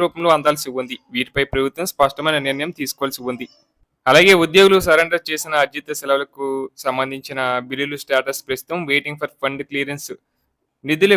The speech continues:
విడుదల కోసం నిరీక్షణ దశలోనే ఉన్నట్లు తెలుస్తుంది. తదుపరి చెల్లింపుల్లో వీరికి మోక్షం లభించే అవకాశం ఉందని భావిస్తున్నారు. అలాగే ఎస్ఎల్ ఎన్కాష్‌మెంట్, పదవి విరమణ చేసిన ఉద్యోగులకు రావాల్సిన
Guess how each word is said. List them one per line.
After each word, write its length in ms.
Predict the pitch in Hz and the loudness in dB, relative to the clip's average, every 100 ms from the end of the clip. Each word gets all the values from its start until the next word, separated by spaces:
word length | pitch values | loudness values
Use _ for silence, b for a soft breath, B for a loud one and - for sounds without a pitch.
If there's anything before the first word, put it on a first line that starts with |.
| 160 | 2
విడుదల 260 | 160 180 175 | 0 -2 -2
కోసం 240 | 160 156 214 190 | -2 -2 -6 -6
నిరీక్షణ 480 | 143 160 - 156 135 | -6 -6 -6 -4 -4
దశలోనే 320 | 135 139 139 139 | -6 -6 -6 -6
ఉన్నట్లు 320 | 131 135 131 135 131 | -8 -10 -10 -16 -12
తెలుస్తుంది. 440 | 123 - 123 123 _ _ - | -12 -12 -10 -10 _ _ -6
తదుపరి 400 | 120 131 143 143 143 | -4 -2 -2 -4 -4
చెల్లింపుల్లో 460 | 139 139 135 151 180 | -6 -6 -4 -2 -2
వీరికి 280 | 151 147 147 139 | -2 -4 -8 -2
మోక్షం 280 | 143 - 151 | -2 -4 -6
లభించే 300 | 139 143 143 143 | -6 -6 -4 -4
అవకాశం 360 | 135 139 139 135 | -2 -6 -8 -12
ఉందని 200 | 139 135 127 | -10 -10 0
భావిస్తున్నారు. 560 | 131 131 135 131 127 - _ _ _ - | 0 0 -8 -6 -6 -6 _ _ _ 0
అలాగే 260 | 131 170 196 180 180 _ _ - 139 | 4 8 8 6 2 _ _ 0 0
ఎస్ఎల్ 360 | - 185 180 - 143 | 4 4 4 2 -2
ఎన్కాష్‌మెంట్, 680 | 147 160 156 156 147 - - _ - | 2 2 2 0 -4 -6 -18 _ 2
పదవి 260 | 131 165 175 | 4 4 2
విరమణ 320 | 170 165 170 170 156 | 4 4 2 -2 -4
చేసిన 240 | 156 160 151 | -6 -4 -6
ఉద్యోగులకు 360 | 143 147 147 143 | -4 -6 -2 2
రావాల్సిన 360 | 139 139 143 | 2 0 -6